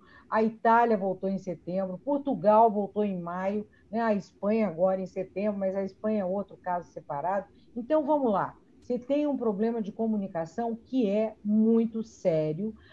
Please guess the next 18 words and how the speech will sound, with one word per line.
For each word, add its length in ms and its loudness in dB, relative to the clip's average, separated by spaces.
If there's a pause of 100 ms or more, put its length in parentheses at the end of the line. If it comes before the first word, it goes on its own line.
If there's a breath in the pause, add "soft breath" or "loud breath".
(120 loud breath)
As 180 -4
pessoas 720 0
enfiaram 720 0
na 180 -2
cabeça 840 -2 (380 soft breath)
que 180 -2
todo 480 2
mundo 320 2
estará 380 0
vacinado 800 -2
no 160 0
dia 340 0
dois 560 2
de 160 -4
janeiro. 680 0
Isso 240 -8
não 120 -2
existe, 760 -4